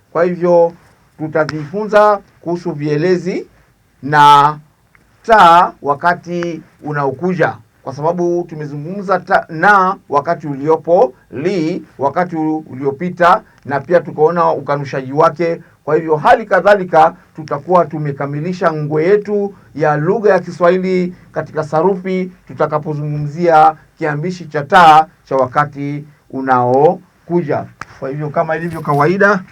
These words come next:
wacha niweke idhibati hapa kuonyesha kwamba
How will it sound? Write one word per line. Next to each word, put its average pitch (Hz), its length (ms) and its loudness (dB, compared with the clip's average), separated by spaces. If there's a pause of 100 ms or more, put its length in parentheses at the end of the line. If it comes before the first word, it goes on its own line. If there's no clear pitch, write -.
wacha 156 720 4 (320)
niweke 151 520 0
idhibati 143 560 0
hapa 143 520 4 (300)
kuonyesha 147 480 -4
kwamba 135 540 0